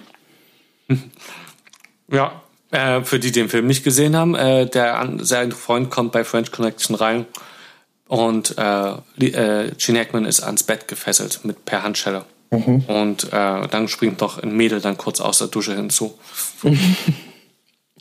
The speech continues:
Speaker 2: Ja,
Speaker 1: Ja,
Speaker 2: super.
Speaker 1: äh, äh, ja, also man kann die Filme nicht zusammenschmeißen, beides irgendwie Buddy-Movies, irgendwie stimmt die Überkategorien, kriegt man irgendwie zusammen.
Speaker 2: Mhm.
Speaker 1: Ähm,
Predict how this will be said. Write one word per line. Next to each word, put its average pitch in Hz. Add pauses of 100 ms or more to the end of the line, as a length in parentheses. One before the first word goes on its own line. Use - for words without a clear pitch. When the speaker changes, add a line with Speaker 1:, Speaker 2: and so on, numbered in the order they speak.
(800)
Speaker 2:
Ja, 143
Speaker 1:
Ja, 139
Speaker 2:
super. 165 (640)
Speaker 1:
äh, 151
äh, 143 (460)
ja, 185 (180)
also 151
man 175
kann 165
die 165
Filme 160
nicht 156
zusammenschmeißen, 139
beides 131
irgendwie 131
Buddy-Movies, 127
irgendwie 131
stimmt 139
die -
Überkategorien, 160
kriegt 180
man 165
irgendwie 143
zusammen. 135 (840)
Speaker 2:
Mhm. 143
Speaker 1:
Ähm, 143